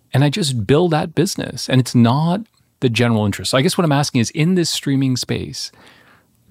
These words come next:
do you really want to become the broad player, which is gonna require a ton of money, and it's gonna have to require you to think about Hulu and Nat Geo and E S P N and put it all together? Or do you just have this lovely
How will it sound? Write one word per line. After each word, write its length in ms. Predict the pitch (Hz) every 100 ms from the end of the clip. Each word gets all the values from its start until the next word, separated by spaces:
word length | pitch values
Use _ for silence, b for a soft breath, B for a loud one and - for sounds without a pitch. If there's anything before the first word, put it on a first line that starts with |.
| 110
do 100 | 135
you 160 | 196
really 280 | 156 139 151
want 220 | 117 127
to 40 | 110
become 720 | 110 - 117 104 104 175 135
the 100 | 120
broad 500 | 104 110 135 147 139
player, 400 | - - 92 - -
which 180 | 113
is 80 | 113
gonna 120 | 104
require 340 | 123 117 104 - -
a 60 |
ton 300 | - - 113
of 60 | 107
money, 360 | 92 87 139 - _ _ -
and 140 | 120
it's 80 | 110
gonna 140 | 131
have 80 | 120
to 100 | -
require 280 | 117 117 117
you 80 | 113
to 60 | 101
think 140 | 113
about 180 | 104 101
Hulu 320 | 113 107 107
and 80 | 98
Nat 180 | 101 104
Geo 280 | 107 104 98
and 80 |
E 40 | 104
S 120 | 107
P 120 | -
N 60 | 95
and 120 | 92
put 120 | 110
it 60 | 165
all 120 | 151
together? 400 | - 101 98 139 B B B _
Or 480 | - 226 143 101 151 b b b b b b b _ _ _
do 100 | 147
you 100 | 151
just 340 | 156 165 - _
have 220 | - 151
this 260 | - 120 -
lovely 800 | 120 160 180 175 156 139 131 -